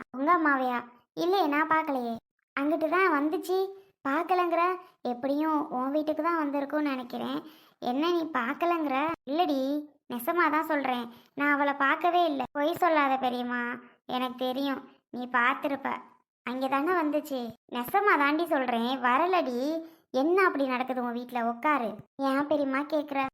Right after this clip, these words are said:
என் மகளை எங்க அம்மா பிடிச்சு திட்டி பிடிச்சு பெரியம்மா.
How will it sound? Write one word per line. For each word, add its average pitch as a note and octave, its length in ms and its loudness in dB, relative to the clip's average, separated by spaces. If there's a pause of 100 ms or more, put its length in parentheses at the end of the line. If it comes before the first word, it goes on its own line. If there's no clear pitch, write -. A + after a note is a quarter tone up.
(400)
என் C#4 240 2
மகளை C4 320 2
எங்க C#4 220 0
அம்மா A#3+ 220 0
பிடிச்சு D4 340 -6
திட்டி D#4 300 -6
பிடிச்சு D4+ 300 -8
பெரியம்மா. C4+ 400 -2